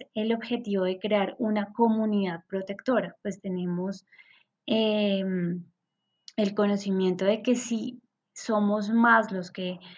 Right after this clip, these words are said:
reconocemos y denunciamos el delito, pues lo vamos a prevenir y vamos a proteger a la niñez. Entonces, em, hemos creado una serie de, de eventos y de,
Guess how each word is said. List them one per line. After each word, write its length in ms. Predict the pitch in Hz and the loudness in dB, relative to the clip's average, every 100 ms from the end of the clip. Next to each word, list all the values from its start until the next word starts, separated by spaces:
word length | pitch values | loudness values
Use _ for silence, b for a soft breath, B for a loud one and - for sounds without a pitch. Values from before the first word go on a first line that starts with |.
| B B | B B
reconocemos 1300 | - 214 208 214 202 190 180 208 208 202 185 180 175 208 | 0 2 4 2 2 2 0 2 2 2 0 -2 -6 -6
y 260 | 190 185 180 | -2 0 0
denunciamos 720 | 185 185 175 190 180 170 220 | -2 -2 -2 -4 -4 -4 -6
el 140 | 220 | -2
delito, 500 | 214 185 180 247 247 | -2 -4 -2 -4 -2
pues 220 | 196 175 | -6 -6
lo 180 | 175 180 | -4 -2
vamos 340 | 180 170 170 | 0 -2 -6
a 100 | 196 196 | -8 -2
prevenir 480 | 202 196 180 190 | 0 0 -2 -2
y 60 | 214 | -2
vamos 280 | 185 165 160 | -2 -2 -8
a 80 | 185 | -10
proteger 420 | 180 190 175 170 | -10 -10 -8 -6
a 60 | 165 | -4
la 120 | 180 | -2
niñez. 400 | 180 175 170 - B B B B B B _ _ | -2 -2 -4 -10 B B B B B B _ _
Entonces, 800 | 262 254 269 254 240 247 247 - _ | 8 10 8 6 4 2 0 -4 _
em, 680 | 208 202 202 196 190 190 - | 2 4 2 2 2 0 0
hemos 320 | 202 202 196 | 2 2 0
creado 400 | 214 220 208 196 | 2 4 6 4
una 220 | 196 190 | 0 -4
serie 580 | - 220 202 202 202 208 | -2 0 2 2 2 2
de, 320 | 214 208 196 196 | 0 0 -2 -6
de 280 | 190 190 185 | -6 -2 -2
eventos 600 | 185 185 180 180 190 - | 0 0 -2 -4 -8 -4
y 100 | 196 | -4
de, 320 | 185 175 | -2 -4